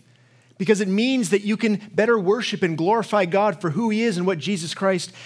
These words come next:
has done for us. But if you're, you're here this morning and you're not yet a person of faith, you're just maybe interested, you just have questions, I, I hope also you will see the value of this,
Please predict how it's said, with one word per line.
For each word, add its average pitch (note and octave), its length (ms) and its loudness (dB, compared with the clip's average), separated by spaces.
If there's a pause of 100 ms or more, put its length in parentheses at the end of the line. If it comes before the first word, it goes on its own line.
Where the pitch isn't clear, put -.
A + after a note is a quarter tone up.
(120)
has F#3+ 180 4
done G#3 240 2
for A#3+ 280 2
us. A2+ 340 -12 (680)
But F#3 100 2
if F#3 120 0
you're, C4+ 140 0
you're A3 260 0
here C4+ 160 0
this B3 160 -2
morning G#3 340 0
and G#3 300 0
you're G#3 160 2
not A3 260 0
yet A3+ 140 2
a - 20 -2
person G#3+ 320 0
of F#3+ 80 -2
faith, G#3 420 0 (320)
you're F3+ 80 -2
just G3 200 -2
maybe G3+ 180 2
interested, G#3+ 580 0
you F#3 80 -4
just F#3+ 360 -4 (300)
have F3+ 180 0
questions, F#3 500 -2
I, - 120 -4 (180)
I F3+ 80 4
hope A3+ 280 -2
also G#3+ 340 0
you F3 120 -2
will E3 80 -4
see G#3 140 -6
the E3 100 -2
value D#3+ 420 0
of A#2+ 120 -10
this, G#2+ 340 -12